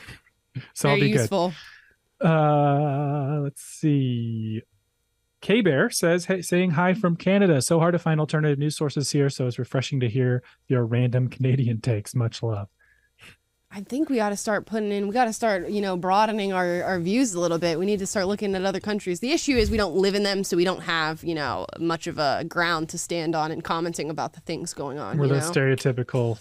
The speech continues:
Speaker 1: insular, ignorant Americans who
Speaker 2: Exactly.
Speaker 1: are just trying to make sense of what's going on in our own country.
Speaker 2: Exactly.
Speaker 1: Oh, dear. But I don't know. Every stuff I said from, saw from Canada on covid and the gender stuff and their euthanization laws and all this, y'all, y'all, y'all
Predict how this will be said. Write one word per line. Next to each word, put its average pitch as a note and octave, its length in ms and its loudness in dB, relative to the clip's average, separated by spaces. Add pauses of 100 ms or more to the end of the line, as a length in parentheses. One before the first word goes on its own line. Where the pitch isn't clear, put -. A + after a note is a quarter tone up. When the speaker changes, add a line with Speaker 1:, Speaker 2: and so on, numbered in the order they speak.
(140)
Speaker 1:
insular, B2 500 0
ignorant A#2 500 -2
Americans A#2 800 -4 (380)
who - 60 -20
Speaker 2:
Exactly. D#3 500 -2
Speaker 1:
are F3 40 -2
just B2+ 180 0
trying A#2 240 0
to A#2+ 40 0
make A#2 220 0
sense A2 300 -2
of G#2+ 160 -2 (100)
what's A2+ 140 -2
going A#2 160 0
on A2+ 160 2
in A2+ 100 0
our A2+ 120 -2
own A2+ 140 -4
country. A2+ 420 -12
Speaker 2:
Exactly. E3+ 680 -6 (800)
Speaker 1:
Oh, E3 240 2
dear. C#3+ 340 2 (800)
But A2+ 240 -6
I D3+ 60 0
don't C3+ 160 2
know. C3 100 2
Every F3+ 480 2
stuff A#3 280 0
I A#3 60 4
said G#3+ 220 2
from, F3 140 -8
saw F#3 240 0
from F3 160 -6
Canada F3+ 320 2
on D#3 180 0
covid E3 440 4
and C3+ 80 -2
the A#2+ 40 -4
gender E3 240 -2
stuff D#3+ 440 2
and A#2 120 -2
their A2 120 -6
euthanization E3+ 800 -2
laws E3 260 2
and D#3 100 0
all E3+ 60 0
this, - 100 -6
y'all, E3+ 160 0 (160)
y'all, D#3 140 4
y'all - 20 2